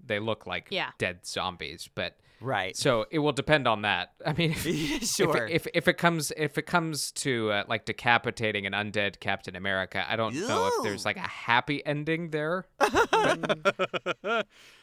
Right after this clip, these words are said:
Speaker 2: Yeah,
Speaker 3: Yeah.
Speaker 2: I'm,
Speaker 1: it's
Speaker 2: I'm
Speaker 1: like, I'm glad you're
Speaker 2: wondering,
Speaker 1: alive, but
Speaker 2: I'm
Speaker 1: yikes.
Speaker 2: wondering what that will be. There's, um, this, uh, lo-, run of the, the Flash comics that I, that came out, like, last year.
Speaker 3: Yeah.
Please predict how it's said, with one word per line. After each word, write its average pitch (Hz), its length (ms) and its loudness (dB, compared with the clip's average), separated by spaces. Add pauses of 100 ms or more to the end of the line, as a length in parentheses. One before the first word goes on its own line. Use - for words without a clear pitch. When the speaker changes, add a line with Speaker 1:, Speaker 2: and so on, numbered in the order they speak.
(200)
Speaker 2:
Yeah, 196 240 2
Speaker 3:
Yeah. 135 120 6
Speaker 2:
I'm, 123 120 0
Speaker 1:
it's - 120 2
Speaker 2:
I'm - 40 2
Speaker 1:
like, 139 140 8
I'm - 220 8
glad 135 220 8
you're 120 220 4
Speaker 2:
wondering, 143 120 6
Speaker 1:
alive, 139 400 4
but 107 360 -2
Speaker 2:
I'm 123 200 -2
Speaker 1:
yikes. 247 40 -2
Speaker 2:
wondering 240 340 -2
what 175 160 -4
that 156 180 0
will 160 100 -6
be. 151 460 -10 (600)
There's, 196 320 -2
um, 160 500 -4
this, 165 500 -6
uh, 135 340 -6 (840)
lo-, 165 220 -6 (200)
run 185 300 -2
of 170 180 -8
the, 147 280 -6
the 156 100 -12
Flash 156 400 -2
comics 196 520 -4
that 180 140 -4
I, 175 280 -4 (220)
that 175 160 -6
came 180 200 -8
out, 175 240 -4
like, 165 160 -10
last 156 320 -4
year. 170 400 -2 (200)
Speaker 3:
Yeah. 110 260 -6